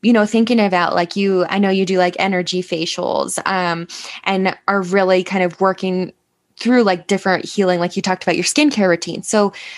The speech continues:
I mean, using that, incorporating E F T healing, like,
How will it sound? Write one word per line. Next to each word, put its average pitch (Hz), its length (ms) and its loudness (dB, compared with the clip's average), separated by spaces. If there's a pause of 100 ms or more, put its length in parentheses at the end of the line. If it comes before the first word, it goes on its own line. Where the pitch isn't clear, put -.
I 214 80 2
mean, 208 400 2
using 220 460 2
that, 185 360 0
incorporating 214 600 0
E 190 80 -2
F 185 120 0
T 190 220 -4
healing, 170 400 -2
like, 165 220 -4